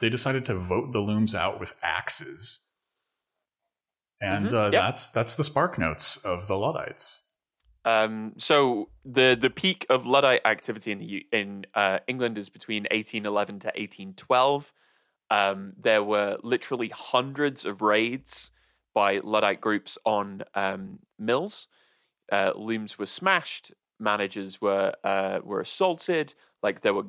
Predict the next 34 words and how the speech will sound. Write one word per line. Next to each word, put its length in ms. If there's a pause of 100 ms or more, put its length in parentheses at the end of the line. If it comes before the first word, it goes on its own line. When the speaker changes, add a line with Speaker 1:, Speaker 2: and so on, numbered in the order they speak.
Speaker 2:
gun 260
battles. 720
The, 220
uh, 280
looms 480
were 80
publicly 580 (240)
burned. 480
There 160
were 100
massive 460
public 340
protests. 760 (400)
Like, 120
one 120
of 60
my 100
favorite 400
bit 180
of, 160
like, 300 (520)
early 300
nineteenth 380
century 300
labor 360
history 400
is, 220
um, 340 (640)
what 120
happened 260
in 100
France. 640 (880)
The, 400
uh, 340